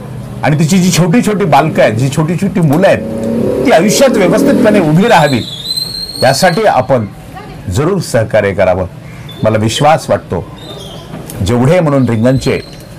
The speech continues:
आपण सन्माननीय परिवाराचे सदस्य आहात, सन्माननीय सभासद आहात, मला विश्वास वाटतो की आपण सर्वजण आपापल्या परीनं शक्य असेल तेवढी मदत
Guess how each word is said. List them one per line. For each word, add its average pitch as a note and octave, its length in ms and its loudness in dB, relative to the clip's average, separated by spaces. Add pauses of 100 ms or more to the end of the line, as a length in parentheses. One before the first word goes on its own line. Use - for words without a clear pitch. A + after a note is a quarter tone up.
(160)
आपण C3+ 180 0
सन्माननीय C#3 580 2
परिवाराचे B2 560 0
सदस्य D#3 440 -2
आहात, F#2+ 160 2 (500)
सन्माननीय B2 480 2
सभासद B2+ 560 0
आहात, E2+ 120 0 (580)
मला F#3 120 2
विश्वास B2+ 420 0
वाटतो G#2+ 300 -2
की A2 80 -6
आपण A2 280 0
सर्वजण C#3 560 2 (380)
आपापल्या G#2+ 380 0
परीनं F#3 460 0 (440)
शक्य - 300 0
असेल C3+ 420 0
तेवढी F#3 400 0 (400)
मदत D#3 360 4